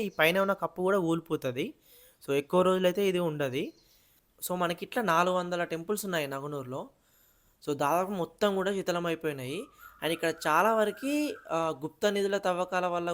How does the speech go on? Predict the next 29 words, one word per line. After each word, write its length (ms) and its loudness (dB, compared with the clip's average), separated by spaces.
కూడా 220 -2
ఈ 140 -4
టెంపుల్స్ 340 0
డ్యామేజ్ 380 2
అయినాయని 340 -2
చెప్తున్నారు. 520 -6
So 100 -4
తర్వాత 340 2
కొంతమంది 440 -2
విగ్రహాలను 520 2
కూడా 220 0
ఎత్తుకుపోయారని 600 -2
చెప్తున్నారు. 480 -8
So 60 -4
అందుకే 400 -4
ఇక్కడ 160 -4
ప్రతి 280 -4
దానిపైన 380 -4
కూడా 120 -4
ఇట్లా 180 -4
నెంబర్లు 320 -4
వేసారు. 340 -12
మనమైతే 380 2
ఇట్లా 120 2
టూ 80 0
త్రీ 180 2
టెంపుల్స్ 340 -2
కవర్ 260 0
చేసినాము. 380 -6